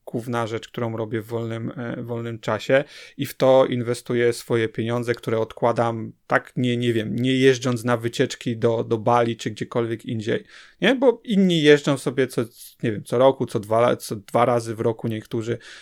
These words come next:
na jakieś, e, e, ekskluzywne wycieczki w, nie wiem, w, w cie-, w ciepłe kraje. Ja tego nie robię, tak? Bo, bo zwyczajnie nie stać mnie, żeby, e, inwestować w sprzęt, w gry i do tego jeszcze,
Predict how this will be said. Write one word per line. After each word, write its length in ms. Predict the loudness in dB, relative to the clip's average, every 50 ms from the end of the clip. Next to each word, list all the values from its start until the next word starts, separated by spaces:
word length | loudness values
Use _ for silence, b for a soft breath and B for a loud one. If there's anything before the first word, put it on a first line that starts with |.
| B B
na 160 | -4 0 0 0
jakieś, 500 | 0 0 -2 -2 -2 -4 -10 -8 -4 -2
e, 40 |
e, 420 | 0 0 0 0 0 0 -2 -2 -2 -2 -2 -2 -4 -4 -6 -6 -6 -6 -6 -6 -6 -8 -8 -8 _
ekskluzywne 760 | -6 -6 -6 -8 -8 -6 -6 -4 -4 -4 -4 -4 -4 -4 -4
wycieczki 640 | -6 -6 -4 -4 -6 -6 -8 -10 -8 -8 -6 -6
w, 60 | -8 -8
nie 120 | -10 -8
wiem, 220 | -8 -8 -8 -8
w, 180 | -10 -16 -12 -10 -8 -6 -6 -4 -6 -6 -8
w 240 | -10 -18 -20 -20 -16
cie-, 220 | -6 -6 -6 -6
w 100 | -6 -12
ciepłe 360 | -4 -4 -4 -4 -2 -4 -6 -4
kraje. 360 | -4 -4 -4 -4 -4 -8 -10 _ _ 4
Ja 100 | 6 6
tego 200 | 8 6 6 6
nie 180 | 6 4 2
robię, 320 | 0 0 -2 -4 -6 -6 -6 b b b b b b b b b _
tak? 220 | 0 2 2 4
Bo, 120 | 4 4 4
bo 360 | 4 -4 -4 2 4 4 4 2 -6 -16 _ -20 -16 -10
zwyczajnie 500 | -6 -2 -2 4 8 8 8 8 8 6
nie 180 | 6 6 6 6
stać 280 | 6 4 4 4 4
mnie, 160 | 0 -2 -2 0
żeby, 360 | -2 -2 0 2 2 2 0 B B B B B B B _
e, 180 | 2 4 4
inwestować 720 | 4 4 2 2 2 0 0 0 -2 2 4 4 4 2 0
w 60 | -10
sprzęt, 600 | -12 -12 -10 -2 4 4 6 6 6 2 0 -2
w 80 | -6 -4
gry 380 | 0 4 4 4 4 2 0 _
i 220 | 0 2 2 2 4
do 140 | 2 2 4
tego 360 | 6 4 4 4 4 2 4
jeszcze, 580 | 6 4 4 2 0 0 2 4 4 6 4